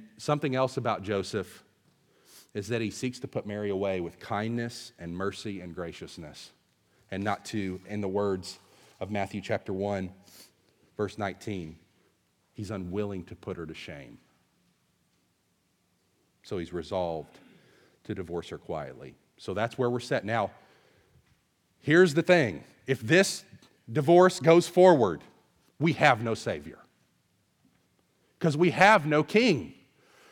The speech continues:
We have no Son of David. So this angel's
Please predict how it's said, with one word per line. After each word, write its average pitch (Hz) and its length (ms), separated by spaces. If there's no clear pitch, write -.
We 151 160
have 185 260
no 196 120
Son 202 240
of 190 100
David. 185 480
So 135 500
this 180 200
angel's 143 580